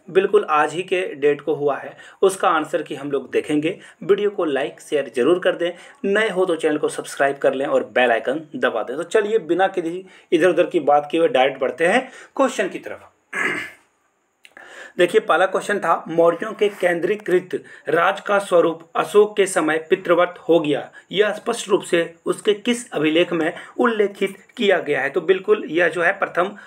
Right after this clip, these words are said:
अभिलेख में उल्लेखित किया गया है, लघु शिलालेख वन, यानी कि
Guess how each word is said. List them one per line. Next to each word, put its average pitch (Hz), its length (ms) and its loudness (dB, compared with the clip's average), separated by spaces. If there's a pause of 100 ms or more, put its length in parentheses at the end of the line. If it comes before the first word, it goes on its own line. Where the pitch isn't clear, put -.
(120)
अभिलेख 165 400 2
में 170 140 0
उल्लेखित 151 460 0
किया 170 180 0
गया 160 180 0
है, 220 160 -4 (260)
लघु 214 480 0 (120)
शिलालेख 175 520 0
वन, 147 380 0
यानी 151 180 -2
कि - 220 -12